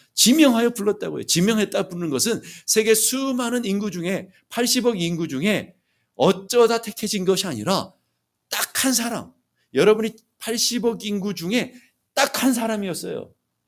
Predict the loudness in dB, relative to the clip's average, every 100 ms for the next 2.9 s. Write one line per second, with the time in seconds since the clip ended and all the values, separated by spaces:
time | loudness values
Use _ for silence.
0 | _ -2 0 2 2 2 2 -2 -2 -6
1 | -6 -6 -6 -12 _ -2 0 2 2 4
2 | 2 2 0 -4 4 6 6 2